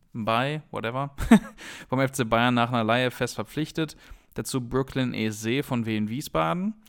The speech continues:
Max Christiansen von Greuther Fürth, aber mit, also eindeutig der wichtigste Transfer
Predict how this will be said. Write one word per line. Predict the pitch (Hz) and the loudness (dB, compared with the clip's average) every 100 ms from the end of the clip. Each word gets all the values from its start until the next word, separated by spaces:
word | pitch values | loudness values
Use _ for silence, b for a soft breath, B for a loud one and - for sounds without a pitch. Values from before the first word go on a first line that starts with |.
| B B B | B B B
Max | 117 139 - | -4 -2 -2
Christiansen | - 147 143 139 135 | -6 -4 -4 -4 -4
von | 135 131 | -4 -4
Greuther | 127 127 123 | -2 -2 -4
Fürth, | - 135 147 - - | -4 -4 -4 -10 -6
aber | 113 120 117 - - - - | -2 0 0 -2 -12 -20 -16
mit, | - - - _ _ | -12 -12 -14 _ _
also | 113 110 - - | -10 -10 -14 -2
eindeutig | 120 160 151 117 - 117 | 4 6 6 4 2 -4
der | 120 107 | -4 -6
wichtigste | 117 110 - 107 | -6 -8 -8 -8
Transfer | - 107 - 107 107 | -6 -6 -6 -6 -4